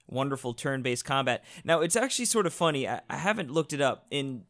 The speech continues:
Dragon Quest eleven, right, you can move around your characters, but does that affect anything? 'Cause, you know, I, like,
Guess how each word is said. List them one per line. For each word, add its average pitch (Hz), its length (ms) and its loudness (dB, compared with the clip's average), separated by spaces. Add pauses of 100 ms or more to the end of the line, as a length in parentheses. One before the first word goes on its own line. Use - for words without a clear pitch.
(140)
Dragon 185 300 4
Quest 180 300 0
eleven, 127 360 0
right, 117 260 -2 (680)
you 180 200 0
can 269 180 2
move 214 280 4
around 143 760 2 (1200)
your 147 160 0
characters, 127 800 0 (320)
but 147 400 4 (340)
does 151 200 2
that 185 280 0 (160)
affect 175 500 0
anything? 180 580 -4 (1040)
'Cause, 196 240 8
you 185 180 6
know, 175 140 8
I, 165 160 6
like, 160 340 6